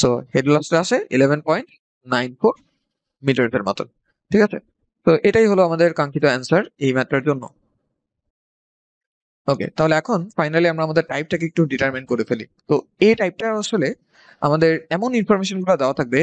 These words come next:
যে ইনফরমেশনের মাধ্যমে আমরা আসলে আমাদের ফ্রিকশন ফ্যাক্টর বের করার জন্য যে দুইটা প্যারামিটার লাগে, that is আরই এবং E by D, এই দুইটা জিনিসই আমরা বের করে নিয়ে আসতে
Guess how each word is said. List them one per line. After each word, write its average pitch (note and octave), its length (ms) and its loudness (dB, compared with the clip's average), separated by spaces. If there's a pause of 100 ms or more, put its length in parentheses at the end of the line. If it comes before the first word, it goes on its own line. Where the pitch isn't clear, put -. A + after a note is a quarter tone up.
(100)
যে D3 60 4 (160)
ইনফরমেশনের E3 560 0
মাধ্যমে F#3+ 300 2 (240)
আমরা C#3+ 180 2
আসলে D3+ 220 0
আমাদের E3 200 2 (400)
ফ্রিকশন F#3+ 360 2
ফ্যাক্টর G#3+ 280 4 (500)
বের E3 180 4
করার F#3+ 180 4
জন্য F#3+ 120 0 (100)
যে D#3+ 120 6
দুইটা D#3 220 2
প্যারামিটার C#3+ 400 0
লাগে, B2+ 180 0 (280)
that C3+ 200 0
is C#3 60 -6 (680)
আরই - 280 0 (320)
এবং F3+ 160 2 (420)
E - 100 6
by E3 180 6
D, - 20 -4 (640)
এই D#3+ 140 8
দুইটা F3+ 260 4
জিনিসই E3+ 360 -2
আমরা E3+ 180 2
বের C3+ 140 0
করে C#3 160 2
নিয়ে E3 140 2
আসতে C#3+ 120 -2